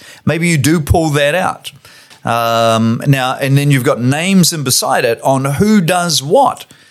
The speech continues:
So now you're allocating the tasks. And again, it might be that the task you're not doing, that I'm not doing, they go, "Wayne, you've got that on your list and you don't do it." "Oh, yeah, I, I sort of avoid that one."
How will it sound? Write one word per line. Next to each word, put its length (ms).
So 180
now 100
you're 200
allocating 520
the 80
tasks. 640
And 100
again, 240
it 60
might 240
be 160
that 300
the 400
task 580
you're 380
not 240
doing, 320
that 120
I'm 200
not 180
doing, 300
they 100
go, 120
"Wayne, 320
you've 180
got 180
that 160
on 160
your 100
list 240
and 160
you 100
don't 200
do 160
it." 100
"Oh, 460
yeah, 180
I, 40
I 260
sort 240
of 80
avoid 460
that 180
one." 240